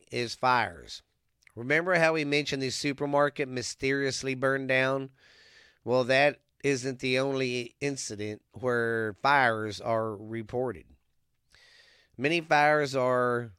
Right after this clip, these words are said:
many fires occur randomly when these figures are put out completely. They have no chance of restarting. The coals are cold and the fires are out.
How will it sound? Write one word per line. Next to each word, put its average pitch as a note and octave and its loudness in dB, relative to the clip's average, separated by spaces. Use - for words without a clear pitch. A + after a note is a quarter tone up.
many D#3 -2
fires D3 2
occur C3+ -2
randomly A2 0
when B2 -4
these B2 -4
figures C3+ -2
are A#2 0
put B2 -2
out A#2 -2
completely. G2+ -12
They C3+ 6
have A#2+ 4
no C#3+ 2
chance C#3 0
of A#2 -6
restarting. B2 -2
The B2+ -4
coals D#3+ 2
are B2+ 2
cold B2 2
and B2+ -4
the A#2+ -2
fires B2+ 2
are A#2 0
out. A#2 0